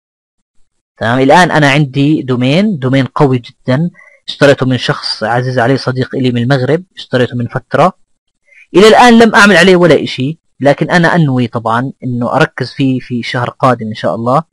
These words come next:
أركز في دومين لحال و-، الوحيد، أضع عليه موقع،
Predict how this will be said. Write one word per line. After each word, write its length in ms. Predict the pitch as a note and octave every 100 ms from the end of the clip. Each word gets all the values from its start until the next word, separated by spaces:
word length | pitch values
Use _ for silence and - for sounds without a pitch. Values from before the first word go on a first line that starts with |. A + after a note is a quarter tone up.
| - _ _ _ - -
أركز 360 | B2+ - C3+ -
في 120 | C3
دومين 320 | C3 D3+ C3+
لحال 280 | B2+ C3+ B2+
و-، 160 | A2
الوحيد، 580 | G2 A#2+ - C3+ D#3+ E3 _ _ _ _ -
أضع 200 | D3+ C#3+
عليه 260 | B2+ C3
موقع، 540 | C3 B2+ - B2+ C3